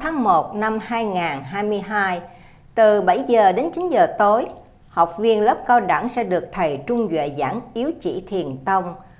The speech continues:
và thầy Thanh Nguyên giảng về Vi Diệu Pháp. Quý học viên hãy nhớ kiểm tra email mỗi ngày để biết chương trình học cũng như các thông báo cần thiết.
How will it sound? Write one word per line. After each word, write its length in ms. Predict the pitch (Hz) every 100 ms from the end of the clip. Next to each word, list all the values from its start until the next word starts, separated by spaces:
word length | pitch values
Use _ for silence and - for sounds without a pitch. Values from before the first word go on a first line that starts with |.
| - _
và 340 | 190 196 180
thầy 320 | 165 - 185 170
Thanh 240 | 226 247
Nguyên 320 | 247 247 240
giảng 300 | 165 147 240
về 360 | 185 180 156 123
Vi 240 | 175 247 196
Diệu 160 | 156 117 -
Pháp. 400 | 180 247 - - _ _ _ - - _ _
Quý 100 | 330
học 280 | 339 196 -
viên 340 | 285 285 277 277 - -
hãy 160 | 165
nhớ 200 | 214 285 330
kiểm 220 | 185 233
tra 160 | - 233
email 540 | 226 233 233 233 226
mỗi 240 | 208 180 190
ngày 340 | 226 196 156
để 140 | 135 156
biết 300 | 240 294 - -
chương 260 | 269 269 254
trình 280 | 190 156 139
học 360 | 135 160 - -
cũng 200 | 160 240
như 200 | 247 247
các 200 | 311 330
thông 260 | - 247 226
báo 180 | 226 311 -
cần 260 | 185 143 -
thiết. 360 | 185 196 -